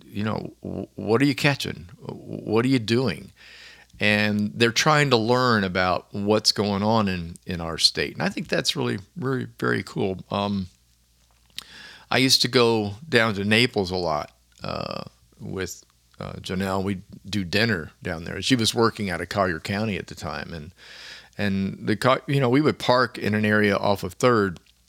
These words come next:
One of our favorite restaurants is there, Sea Salt Restaurants on Third in Naples, and we would park at the lot behind Sea Salt,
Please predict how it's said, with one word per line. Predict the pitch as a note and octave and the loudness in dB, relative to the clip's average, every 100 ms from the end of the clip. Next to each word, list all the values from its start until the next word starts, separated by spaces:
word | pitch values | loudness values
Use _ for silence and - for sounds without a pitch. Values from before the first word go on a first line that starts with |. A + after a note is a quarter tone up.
| _ _ _ _ _ - - | _ _ _ _ _ -14 -2
One | B2+ | 2
of | A2+ | 4
our | F2 | 2
favorite | - G#2 F2+ F#2+ | 2 0 0 -2
restaurants | E2+ - - D#2+ E2 | -2 -2 -4 -6 -4
is | F2 - | -4 -4
there, | D2+ | -2
Sea | - G2 | 0 2
Salt | E2+ - - - | 2 0 -4 -8
Restaurants | E2 - - - - | -6 -6 -6 -8 -8
on | F#2 E2+ | -8 -8
Third | - F2+ | -4 -4
in | D#2+ D#2+ | -4 -4
Naples, | E2 E2 F#2 E2 | -6 -6 -6 -6
and | E2+ G2+ | -4 -2
we | A2+ | -2
would | G#2+ - | -2 0
park | A2+ G#2+ - | 2 2 0
at | F#2 | -8
the | F#2+ | -4
lot | F2 A#2+ B2 - | 2 2 2 -2
behind | F2+ F#2 E2+ E2+ | -4 -4 -4 -2
Sea | E2+ | 0
Salt, | E2+ D#2 D#2+ - | 0 0 -2 -6